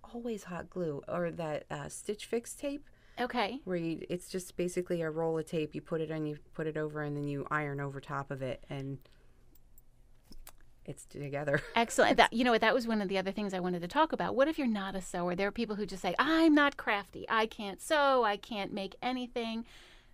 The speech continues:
Speaker 2: Stitch Fix, hot glue.
Speaker 1: Hot glue works amazingly <laughs> for,
Speaker 2: Right?
Speaker 1: for seams. I did, uh, when I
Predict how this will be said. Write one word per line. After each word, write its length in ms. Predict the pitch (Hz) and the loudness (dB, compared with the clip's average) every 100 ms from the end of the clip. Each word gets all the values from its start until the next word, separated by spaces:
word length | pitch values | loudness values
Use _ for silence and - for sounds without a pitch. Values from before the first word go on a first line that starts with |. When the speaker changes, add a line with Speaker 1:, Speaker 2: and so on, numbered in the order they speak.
| - | -20
Speaker 2:
Stitch 380 | - - 214 - | -8 -4 -4 -4
Fix, 320 | - 202 - | -6 -6 -8
hot 360 | - 233 247 233 | 0 4 4 2
glue. 480 | 208 214 196 208 - _ - - - | -4 -2 -2 -4 -10 _ -20 -20 -20
Speaker 1:
Hot 240 | - 294 247 | -6 -4 -4
glue 400 | 202 185 160 143 - _ - | -4 -4 -4 -8 -12 _ -20
works 400 | 165 160 156 - - - - - 156 | -8 -6 -6 -8 -16 -20 -20 -20 -8
amazingly 880 | 160 147 147 - 139 165 - - - - | -6 -4 -6 -6 -10 -12 -6 -6 -6 -20
<laughs> 120 | - | -14
for, 60 | 214 | -2
Speaker 2:
Right? 240 | 262 285 370 339 - | 0 0 -6 -12 -2
Speaker 1:
for 160 | 196 | -2
seams. 340 | 185 180 165 160 | 2 2 2 0
I 140 | 180 | 0
did, 320 | 185 202 190 | 0 0 0
uh, 300 | 175 160 147 | 0 -2 -2
when 200 | 143 165 | -4 -6
I 140 | 160 | -4